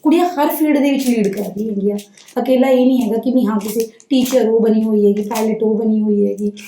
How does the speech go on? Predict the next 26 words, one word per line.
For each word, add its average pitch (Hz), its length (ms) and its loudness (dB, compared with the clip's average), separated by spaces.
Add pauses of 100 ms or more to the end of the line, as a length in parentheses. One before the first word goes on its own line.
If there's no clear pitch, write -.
(140)
ਰੇਲਵੇ 247 360 2
'ਚ - 100 -4
ਉਹ 226 200 2
ਹੈਗੀ 202 420 0
ਹੈ, 196 60 -4 (300)
ਕਿੱਧਰ 349 280 2
ਨਹੀਂ 349 200 4
ਹੈਗੀਆਂ 247 240 2
ਕੁੜੀਆਂ। 196 340 -2 (380)
ਅੱਜ 240 140 0
ਦੇਖੋ 226 200 0
ਚਲੋ 254 340 2
ਅੱਜ 240 80 -2
ਮੇਰਾ 240 180 2
ਬੱਚਾ 226 240 -4
ਜੱਜ 208 240 0
ਬਣਿਆ 196 220 -4
ਹੈਗਾ, 196 160 -8
ਮੈਂ 226 120 -8
ਕਹਿੰਦੀ 226 180 -4
ਹਾਂ 247 60 -8
ਪਰਮਾਤਮਾ 214 420 -4
ਸਭ 220 200 -4
ਨੂੰ 208 100 0
ਬੱਚਿਆਂ 208 280 -4
ਨੂੰ 240 220 -6